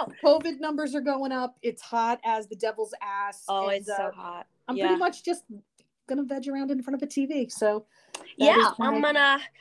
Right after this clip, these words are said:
Speaker 2: my
Speaker 1: gonna go
Speaker 2: weekend
Speaker 1: get
Speaker 2: viewing.
Speaker 1: myself ready and put on a happy face. It's Christmas in July tonight.
Speaker 2: Oh, there was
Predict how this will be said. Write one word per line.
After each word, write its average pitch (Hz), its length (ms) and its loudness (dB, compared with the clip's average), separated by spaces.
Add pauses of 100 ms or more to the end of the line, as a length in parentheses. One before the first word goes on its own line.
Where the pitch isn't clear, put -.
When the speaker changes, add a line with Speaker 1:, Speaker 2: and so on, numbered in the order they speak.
(140)
Speaker 2:
my 277 100 0
Speaker 1:
gonna 302 80 6
go - 100 6
Speaker 2:
weekend 294 80 6
Speaker 1:
get - 120 2
Speaker 2:
viewing. 311 40 -6
Speaker 1:
myself 311 440 0
ready 285 300 2
and 269 120 -4
put 294 140 -6
on 277 160 -2
a 277 40 -4
happy 262 300 -2
face. 247 320 -6
It's - 120 -20
Christmas 262 460 -6
in 262 140 -2
July 233 360 0
tonight. 277 460 -4 (380)
Speaker 2:
Oh, 277 220 10
there 269 100 4
was 247 80 2